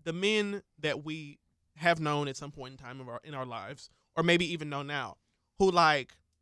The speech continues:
they always talk about how nice to women they are. You know, "I'm, I'm the nice guy, you know, nice guys finish last." And, you know, it's the peop-, it's the men who make posts about, "Well, you know,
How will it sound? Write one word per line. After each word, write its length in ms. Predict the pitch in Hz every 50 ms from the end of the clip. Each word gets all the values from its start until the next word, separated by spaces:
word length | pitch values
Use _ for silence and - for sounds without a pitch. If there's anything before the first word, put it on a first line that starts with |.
| _ _ _ _ _ _ _ _ _
they 160 | - 143 175 185
always 720 | - 190 226 254 269 277 262 254 254 247 240 233 - -
talk 320 | _ - - 202 196 -
about 260 | 196 170 165 147 135 -
how 160 | 165 135 143
nice 360 | 147 147 143 147 151 160 -
to 100 | - 170
women 260 | 143 151 143 123 120
they 120 | 120 117 -
are. 680 | 92 104 82 67 71 67 67 69 62 - - - _ _ _ _ _ _ _ _ _ _ -
You 100 | 151 156
know, 360 | 156 151 143 139 135 135 127 - -
"I'm, 420 | 143 147 165 170 170 165 165 160 - - _ -
I'm 240 | 139 143 160 165 160
the 80 | 156
nice 320 | 156 147 139 147 147 - -
guy, 280 | - 143 139 143 143
you 160 | 147 151 151 147
know, 120 | 139 135
nice 260 | 139 135 139 156 160
guys 280 | - 147 139 143 151 -
finish 340 | - 160 147 147 147 - -
last." 520 | 139 139 143 143 143 139 143 147 - -
And, 360 | - 147 143 143 143 139 135 - _ _ _ _ _ _ -
you 120 | 170 175
know, 380 | 175 165 151 151 151 147 143 - -
it's 200 | 175 180 170 -
the 80 | 208 190
peop-, 300 | - - 214 214 202 -
it's 160 | 175 185 - -
the 80 | 180
men 200 | 180 196 208 214
who 140 | 202 202 196
make 260 | 180 175 170 170 - _ _ _ _ _
posts 320 | - - 175 180 175 - -
about, 420 | 147 156 151 151 147 147 - 143
"Well, 120 | 147 151 151
you 140 | 156 175
know, 540 | 160 147 139 135 127 123 123 113 110 120 127